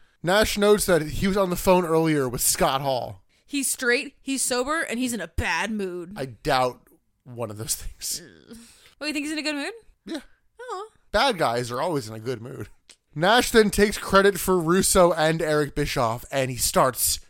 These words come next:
Speaker 1: shooting.
Speaker 2: Oh, yeah, commentary is like, "Oh, we're shooting tonight."
Speaker 1: Oh,
Speaker 2: Shut
Speaker 1: he,
Speaker 2: up.
Speaker 1: look, he was already, like, being a little shooty, and then commentary's like, "We're shooting, folks." And I'm like, "Jesus Christ, guys."
Speaker 2: When you call it out, it's a lot less fun.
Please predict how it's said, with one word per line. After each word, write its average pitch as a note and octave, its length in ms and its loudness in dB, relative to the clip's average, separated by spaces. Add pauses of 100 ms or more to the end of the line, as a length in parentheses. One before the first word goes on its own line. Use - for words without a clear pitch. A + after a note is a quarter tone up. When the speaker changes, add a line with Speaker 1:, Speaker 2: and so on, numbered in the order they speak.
(260)
Speaker 1:
shooting. - 880 -8 (680)
Speaker 2:
Oh, D#4 200 6
yeah, C#4 320 2
commentary C4+ 720 -2
is G3 140 -8
like, G3+ 240 -4 (180)
"Oh, D4 180 2
we're D#4+ 140 0
shooting D#4+ 420 -2
tonight." G#3+ 440 -2 (120)
Speaker 1:
Oh, G3+ 120 4
Speaker 2:
Shut - 160 -6 (120)
Speaker 1:
he, E4 60 -2
Speaker 2:
up. G3+ 220 -4
Speaker 1:
look, C#4 80 -2
he D#4 60 4
was G4+ 120 6
already, C#4+ 600 2
like, D3 420 -2
being F#3 200 2
a F3 40 4
little E3 200 0
shooty, C#3+ 540 -2
and C#3 160 -4
then C#3+ 120 -2
commentary's C3+ 400 -2
like, A#2+ 120 -8
"We're D4 220 6
shooting, E4+ 680 2
folks." G3 500 0
And D#3 80 -10
I'm C#3 60 -8
like, B2 140 -8 (220)
"Jesus - 300 -12
Christ, - 300 -14
guys." A2 160 -18 (100)
Speaker 2:
When E4 140 -8
you E4+ 80 -6
call F4+ 300 2
it D#4 80 0
out, D#4+ 200 2
it's G#3+ 140 -10
a A#3 40 -10
lot B3+ 220 0
less G3+ 180 -4
fun. G#3 460 -8